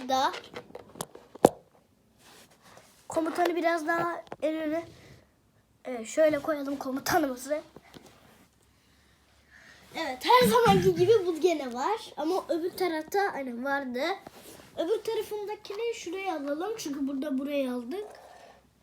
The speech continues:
Şöyle koyalım. Komutanı şuraya alıp şunu şuraya alalım. Bence arkadaşlar bunu buraya koyalım bu sefer. Çünkü hem buradan vurmuş olur.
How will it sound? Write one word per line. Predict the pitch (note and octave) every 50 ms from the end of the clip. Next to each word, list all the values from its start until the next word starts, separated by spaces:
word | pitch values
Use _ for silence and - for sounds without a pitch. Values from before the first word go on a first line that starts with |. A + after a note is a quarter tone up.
| _ _ _ _ - -
Şöyle | - - - C#4+ C4+ B3+ A3 A3
koyalım. | - A#3+ A3+ A3+ B3 C#4+ E4 F#4 F4 D#4 C#4 - - - - - _ _ - - _ _ _ _ _ _ _ _
Komutanı | - C4+ B3+ B3+ B3+ - C4 A#3+ B3+
şuraya | B3+ - B3+ B3+ B3 A#3+ A3+
alıp | A#3 B3+ -
şunu | - - C4 B3+ B3 - - - - - - - - - - - -
şuraya | - - C#4 C4+ A#3+ A#3+ A3+
alalım. | - - -
Bence | D#4 E4+ F#4 F4+ G4 F#4+ D#4+ - - -
arkadaşlar | E4 F4 E4+ - F4 F4+ F4+ E4+ - A4 G#4+ E4 D4+
bunu | F4+ F4+ G4 F4+
buraya | F#4 G4+ G4 F#4 F4
koyalım | E4 - D#4 D4+ C#4+ C#4+ C#4+ C#4
bu | C#4
sefer. | - - D4+ C#4+ - G4+ A4+ B4+ B4 - - _ _ _ _ _ _ _ _ _ _ _ _ _ _ _ _
Çünkü | - - - - G#4 F#4
hem | - G4 A4+ B4 B4 B4 - - _ _ _ _ _ _ _ - - - - - - - - - _ _ _
buradan | F4+ G4+ - G#4 G#4+ A4 B4+ C5 -
vurmuş | E4 D4+ D#4+ E4+ E4+ F#4+ G4 G#4 - A4+
olur. | G4+ F4 E4+ G4+ B4+ C#5